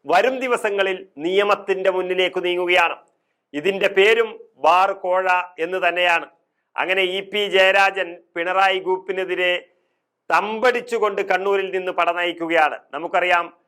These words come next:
കോടിയേരി ബാലകൃഷ്ണന്റെ മരണത്തിന് ശേഷം ഇ പി ജയരാജനും ശൈലജയും അതുപോലെ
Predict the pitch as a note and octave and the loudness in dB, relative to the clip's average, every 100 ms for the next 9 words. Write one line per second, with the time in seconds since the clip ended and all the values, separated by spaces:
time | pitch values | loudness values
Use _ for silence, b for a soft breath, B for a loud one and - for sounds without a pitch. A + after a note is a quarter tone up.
0 | _ _ _ D#3+ F#3 F#3+ F#3+ F#3 F3+ F#3 | _ _ _ 0 2 2 2 4 2 2
1 | F#3 E3+ - F3+ F3+ F3 F3 - - _ | 0 -4 -8 -10 -4 0 0 -2 -14 _
2 | C3+ D#3 F3 F#3 F#3 F#3 F3+ F#3 F#3 E3+ | -2 0 2 0 -4 -8 -2 -2 -2 -4
3 | E3+ D#3 F3 F#3+ F#3+ F3 F3 F#3 F#3 F3+ | -6 -8 -6 -2 0 2 4 4 2 -2
4 | F#3 F#3+ _ _ _ - E3+ F3+ F#3+ F#3 | -8 -12 _ _ _ -2 2 2 0 0
5 | F#3 F#3 F#3 - _ _ C#3 F3 F3+ F#3+ | 0 -2 -6 -18 _ _ -2 0 2 2
6 | F#3 | 2